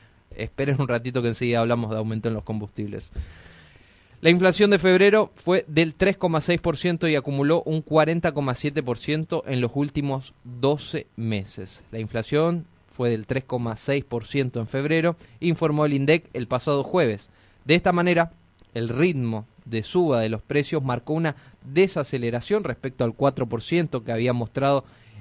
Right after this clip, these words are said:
en diciembre como en enero. Y así se acumula en los últimos doce meses, eh, un cuarenta coma siete por ciento mayor que en enero,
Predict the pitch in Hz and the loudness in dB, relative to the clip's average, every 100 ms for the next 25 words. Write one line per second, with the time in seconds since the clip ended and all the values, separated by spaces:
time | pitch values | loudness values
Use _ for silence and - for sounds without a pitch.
0 | - 131 127 123 120 117 113 113 113 131 | -4 2 2 2 -2 -2 -4 -4 -2 -2
1 | 123 151 160 185 175 - 147 135 117 110 | 2 2 4 2 0 0 0 2 0 0
2 | 101 98 98 - - 104 139 131 180 208 | -2 -6 -10 -16 -20 0 2 4 2 -2
3 | - - 180 180 170 160 165 147 131 127 | -4 -4 -2 0 -2 0 0 0 -2 -4
4 | 120 135 139 143 120 139 - 143 139 143 | -4 -4 -4 -4 -2 -4 -2 -4 -2 -4
5 | - 180 - - - - - - - 127 | -2 -4 -4 -16 -20 -20 -20 -12 0 2
6 | 123 120 120 170 175 - 151 170 170 143 | 4 4 2 0 0 2 2 2 0 -2
7 | 131 117 151 143 123 120 - 151 - 160 | -2 -2 -2 -2 -4 -4 -2 -2 -2 -4
8 | 127 127 143 139 175 165 _ _ 135 120 | -4 -2 0 2 0 0 _ _ -4 -2
9 | 123 156 139 139 | 0 0 -2 -4